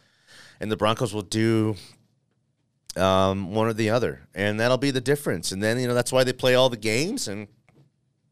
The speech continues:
that's what makes it interesting. And I'm about it, and I'm, I'm excited the Broncos are, you know, like, they're, we're back in it. We, we're back in it. But you guys can get in it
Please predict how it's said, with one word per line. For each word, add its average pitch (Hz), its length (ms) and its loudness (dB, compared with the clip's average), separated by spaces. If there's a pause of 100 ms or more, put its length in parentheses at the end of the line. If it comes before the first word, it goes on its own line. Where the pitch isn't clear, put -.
that's 120 240 -2
what 135 80 0
makes 139 240 -2
it 98 60 -2
interesting. 196 600 -2
And 90 220 -4 (1900)
I'm 131 140 4
about 110 320 6
it, 113 180 6
and 107 320 -2
I'm, 110 160 2
I'm 107 220 0
excited 107 260 2
the 92 120 -2
Broncos 92 420 -2
are, 85 180 0
you 92 80 -6
know, 87 100 -8
like, 90 140 -6
they're, 110 140 0
we're 117 140 2
back 110 280 4
in 85 120 -2
it. 73 120 -10
We, 90 120 -8
we're 90 240 -6
back 80 260 -4
in 73 140 -8
it. - 180 -14
But 87 320 0
you 113 220 -8
guys 104 300 2
can 87 180 -8
get 73 180 -8
in 71 160 -10
it - 240 -8